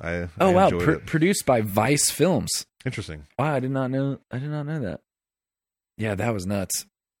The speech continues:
Speaker 1: Yeah, and it's funny because Andy Kaufman was kind of a weird dude too.
Speaker 2: Very
Speaker 1: Yeah, so
Speaker 2: strange, and, like, and, like, uh, I didn't realize. I knew that he did a lot of this, um,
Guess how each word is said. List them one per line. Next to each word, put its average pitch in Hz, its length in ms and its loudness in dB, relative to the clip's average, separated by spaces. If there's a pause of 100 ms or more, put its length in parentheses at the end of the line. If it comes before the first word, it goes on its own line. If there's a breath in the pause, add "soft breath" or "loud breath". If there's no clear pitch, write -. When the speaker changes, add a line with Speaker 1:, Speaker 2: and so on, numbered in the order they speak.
(160)
Speaker 1:
Yeah, 67 300 -16 (220)
and 101 140 -2
it's 107 140 -4
funny 185 160 2
because 117 160 -2
Andy 120 160 -2
Kaufman 120 340 -4
was 78 100 -8
kind 78 140 -10
of 76 60 -12
a - 20 -12
weird 71 240 -10
dude 73 240 -12
too. 110 200 -10 (200)
Speaker 2:
Very 151 480 4
Speaker 1:
Yeah, 123 40 4
so - 80 4
Speaker 2:
strange, 104 560 0
and, 160 180 6
like, 147 400 4
and, 147 180 4
like, 135 240 2
uh, 123 200 4 (120)
I 147 120 4
didn't 190 180 2
realize. 117 500 4 (440 loud breath)
I 156 100 6
knew 143 240 4
that 196 100 4
he 151 200 -4
did 127 180 2
a 120 40 4
lot 117 240 6
of 107 120 2
this, 107 360 2
um, 98 520 2